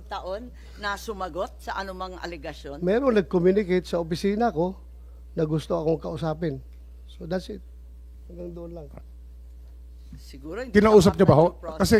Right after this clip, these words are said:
Speaker 3: kung, kung kinausap niyo, marahil ay sinabi na sa inyo yung
Speaker 2: Eh,
Speaker 3: nais nila sabihin.
Speaker 2: bakit ko kakausapin? Sinabi mo na nga na hindi niyo recognize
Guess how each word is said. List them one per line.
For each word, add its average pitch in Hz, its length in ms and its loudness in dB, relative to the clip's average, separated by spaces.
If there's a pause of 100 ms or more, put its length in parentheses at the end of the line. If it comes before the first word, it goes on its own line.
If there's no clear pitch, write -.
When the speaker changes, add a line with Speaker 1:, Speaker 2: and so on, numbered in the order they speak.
Speaker 3:
kung, 214 180 4 (540)
kung 202 160 2
kinausap 208 480 2
niyo, 127 240 0 (400)
marahil 165 640 8 (400)
ay 196 180 8 (960)
sinabi 196 400 8
na 160 80 6
sa 151 160 2
inyo 151 200 4 (200)
yung 135 100 0 (640)
Speaker 2:
Eh, 156 80 6
Speaker 3:
nais 160 240 6
nila 135 160 4
sabihin. 143 320 4
Speaker 2:
bakit 302 240 4
ko 262 160 6
kakausapin? 165 880 4 (1040)
Sinabi 254 480 8
mo 269 160 10
na 294 80 10
nga 262 140 10 (100)
na 208 400 4
hindi 208 400 4
niyo 233 320 8
recognize 202 640 4